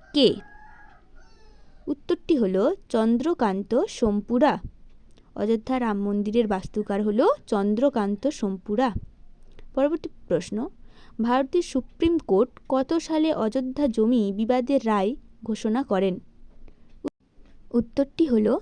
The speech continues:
দু হাজার উনিশ সালে, দু হাজার উনিশ সালে। পরবর্তী প্রশ্ন, অযোধ্যা রাম মন্দিরে মোট কটি মণ্ডপ আছে?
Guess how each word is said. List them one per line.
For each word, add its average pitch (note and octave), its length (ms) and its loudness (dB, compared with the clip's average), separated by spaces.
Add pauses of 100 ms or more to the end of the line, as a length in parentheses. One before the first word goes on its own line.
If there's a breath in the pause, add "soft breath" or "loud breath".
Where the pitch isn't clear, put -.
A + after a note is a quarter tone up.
(120)
দু A3 140 0
হাজার A#3 400 2
উনিশ A3+ 440 4
সালে, B3+ 300 6 (720)
দু A#3+ 140 2
হাজার G#3+ 440 2 (220)
উনিশ G#3+ 440 4 (280)
সালে। A#3 400 4 (680)
পরবর্তী C4+ 400 2 (160)
প্রশ্ন, G#3 340 0 (600 soft breath)
অযোধ্যা D4+ 520 0
রাম A#3 220 4
মন্দিরে C4 500 6 (360 soft breath)
মোট C4+ 280 4 (200)
কটি A#3 380 2
মণ্ডপ G#3+ 480 4
আছে? G#3+ 360 2